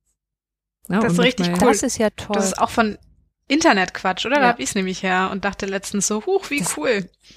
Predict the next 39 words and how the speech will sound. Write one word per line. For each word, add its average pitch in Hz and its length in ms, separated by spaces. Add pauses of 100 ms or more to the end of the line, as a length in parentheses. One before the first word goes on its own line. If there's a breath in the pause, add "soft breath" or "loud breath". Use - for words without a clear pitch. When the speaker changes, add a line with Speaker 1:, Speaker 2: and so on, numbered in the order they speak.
Speaker 1:
das - 160
kann 233 160
sein, 269 180
oder - 220
ich - 120
hab 247 160
dir, - 220
ich 214 100
hab 233 140
Nele 226 240
gesagt, 214 320
sie - 80
soll's 190 220
draufschreiben. 160 580
Also 175 100
ich 180 80
weiß 208 120
jetzt 208 160
gar 196 80
nicht, 196 120
in 196 60
welcher 190 240
Speaker 2:
<laughs> - 0
Speaker 1:
Reihenfolge 180 420
das 185 220
war. - 380
Speaker 3:
Das 214 220
ist 233 120
ja, - 80 (140)
genau, 226 220
ne, 208 140
ich 220 120
gla-, - 260
ich - 140
glaube, 214 260
beim 202 160
Internetquatsch 226 680
sind 214 180
so, 196 240